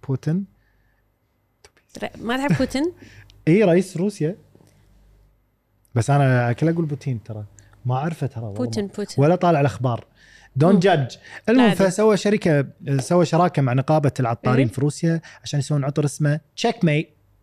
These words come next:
Speaker 2: تشيك ميت.
Speaker 1: هذا يكون مكون من روائح المعدن والجلد والزجاج، اللي مصمم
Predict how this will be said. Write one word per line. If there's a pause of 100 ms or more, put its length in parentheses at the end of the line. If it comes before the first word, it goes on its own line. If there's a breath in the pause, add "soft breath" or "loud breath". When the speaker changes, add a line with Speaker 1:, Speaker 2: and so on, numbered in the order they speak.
(400 loud breath)
Speaker 2:
تشيك
ميت.
Speaker 1:
هذا
يكون (380)
مكون
من
روائح
المعدن
والجلد
والزجاج، (840 loud breath)
اللي
مصمم